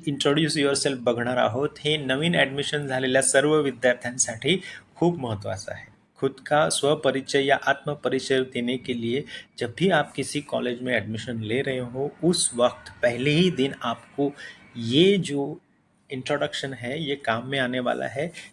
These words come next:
ये तीनों भाषाओं में है, मराठी, हिंदी और अंग्रेजी, इसलिए सभी लोगों के लिए ये उपयुक्त रहेगा. Self introduction from the point of view of the students who have recently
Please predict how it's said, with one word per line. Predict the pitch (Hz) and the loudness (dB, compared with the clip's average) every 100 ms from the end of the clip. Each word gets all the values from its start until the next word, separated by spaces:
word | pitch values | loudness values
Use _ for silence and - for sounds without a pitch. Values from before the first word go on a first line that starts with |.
| _ | _
ये | 120 | -4
तीनों | 139 - 139 143 170 | -4 -4 -10 -2 0
भाषाओं | 156 139 - 151 | 0 -2 -2 -2
में | 147 147 135 | -2 -6 -4
है, | 139 | -4
मराठी, | 147 120 120 120 143 | -2 2 2 2 -4
हिंदी | 143 127 120 131 | -4 -2 2 2
और | 135 | 4
अंग्रेजी, | 127 120 120 117 139 - | 0 -2 -4 -4 -8 -8
इसलिए | - 123 127 | -8 -4 0
सभी | 127 139 120 139 | 2 2 -2 -4
लोगों | 127 113 120 | -4 -6 -6
के | 120 | -4
लिए | 120 | -2
ये | 147 | -2
उपयुक्त | 151 143 113 113 113 - | -2 -2 -2 -2 -2 -8
रहेगा. | 101 95 95 - - _ - - - - - | -12 -12 -10 -12 -14 _ -20 -16 -14 -10 -4
Self | 143 151 160 | -4 0 -2
introduction | 147 151 147 - 156 | 0 0 0 -2 -6
from | 160 143 139 | 0 0 0
the | 139 - | -4 -2
point | 131 131 | -4 -4
of | 139 - | -6 -6
view | 131 147 165 | -4 -2 -2
of | 131 117 113 - - - - - - _ - | 0 0 0 -4 -14 -20 -20 -20 -20 _ -10
the | 127 | -4
students | - 202 214 175 170 - | -2 -2 -2 0 0 -2
who | 156 143 | -4 -2
have | 139 131 | -2 0
recently | 135 - 151 151 160 165 | -2 -2 -2 -4 -4 -4